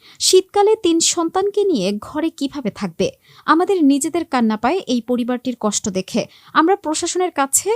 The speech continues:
বিশেষ করে ইউএনও মহোদয়ের কাছে বিনীত অনুরোধ করছি, ওনার ঘরটি মেরামত কিংবা নতুন একটি ঘর নির্মাণ করে দেওয়ার জন্য।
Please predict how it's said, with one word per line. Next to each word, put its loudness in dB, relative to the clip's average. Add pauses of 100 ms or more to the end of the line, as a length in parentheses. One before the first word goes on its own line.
(280)
বিশেষ 0
করে 0
ইউএনও 0
মহোদয়ের 0
কাছে -2
বিনীত 0 (100)
অনুরোধ 0
করছি, -2 (280)
ওনার 4
ঘরটি -2
মেরামত 2 (260)
কিংবা 2
নতুন 4
একটি -4
ঘর -4
নির্মাণ 0
করে -2
দেওয়ার -2
জন্য। 0